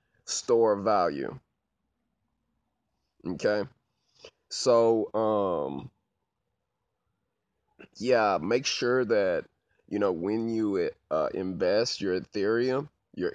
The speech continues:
eth, make sure when you invest that you have an E R C twenty token supported wallet.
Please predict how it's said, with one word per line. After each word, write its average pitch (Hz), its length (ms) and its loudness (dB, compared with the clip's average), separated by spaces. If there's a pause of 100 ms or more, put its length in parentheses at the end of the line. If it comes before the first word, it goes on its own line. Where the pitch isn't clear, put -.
eth, 117 440 -8 (1300)
make 110 260 0
sure 127 340 0
when 110 220 0
you 98 100 0
invest 90 840 -2 (440)
that 90 500 -2 (340)
you 107 160 -2
have 107 200 2
an 90 220 0 (240)
E 113 160 -2
R 113 180 2
C 107 320 -8
twenty 107 400 -6
token 104 480 -2
supported 92 640 -4
wallet. 80 580 -2